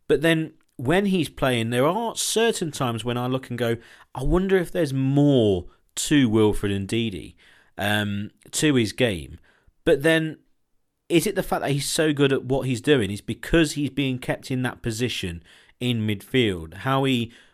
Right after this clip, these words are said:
marshals certain sectors of the field when Hamza Chowdhury, when he plays in the same role, will, will go over to the, to the wings and make tackles and then possibly get caught out position-wise.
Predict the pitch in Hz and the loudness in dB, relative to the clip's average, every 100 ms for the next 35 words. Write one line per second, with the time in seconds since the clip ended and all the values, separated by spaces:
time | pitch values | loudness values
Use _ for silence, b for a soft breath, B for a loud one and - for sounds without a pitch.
0 | B 107 120 143 151 - 110 98 - 117 | B -2 2 2 0 -2 -2 -2 -2 -4
1 | 107 104 - 131 - 110 110 101 - 127 | -4 -6 -4 -4 -4 -6 -4 -6 -2 0
2 | 107 101 101 104 120 143 120 - 135 131 | 2 0 -2 -4 -6 -4 -4 -4 -2 -2
3 | 113 98 107 101 123 123 117 - B B | -2 -4 -4 -6 -6 -2 -2 -4 B B
4 | B B B B B - 131 127 120 - | B B B B B -2 0 2 0 0
5 | 120 110 117 117 107 104 101 95 - _ | -2 0 0 2 4 6 4 2 -4 _
6 | _ _ - 123 110 127 123 139 147 120 | _ _ -2 0 4 4 6 6 6 2
7 | - 104 101 95 - 110 104 104 95 95 | 0 0 0 -2 -8 -4 0 0 -2 -4
8 | 98 104 151 - 127 104 104 95 101 110 | -4 -2 -4 -4 -8 -4 -4 -2 -2 -2
9 | 123 123 - 147 143 131 107 101 - 113 | -4 -4 -6 -6 -4 -2 -2 -4 -6 -4
10 | 98 104 98 - 98 101 - 90 87 90 | -4 -4 -6 -8 -10 -8 -8 -10 -10 -12